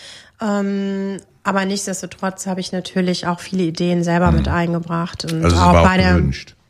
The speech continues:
Speaker 1: Ja, ja,
Speaker 2: Mhm.
Speaker 1: auf jeden Fall.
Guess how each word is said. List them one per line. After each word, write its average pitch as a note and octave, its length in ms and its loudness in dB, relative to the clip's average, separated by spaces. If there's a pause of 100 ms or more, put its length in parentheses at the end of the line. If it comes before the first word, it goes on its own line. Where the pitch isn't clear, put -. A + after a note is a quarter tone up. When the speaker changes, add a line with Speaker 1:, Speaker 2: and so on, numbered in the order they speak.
(240)
Speaker 1:
Ja, F3+ 180 0
ja, E3 240 -6
Speaker 2:
Mhm. F#2+ 360 -2 (340)
Speaker 1:
auf F3 200 -8
jeden F3 260 -8
Fall. F3+ 460 -12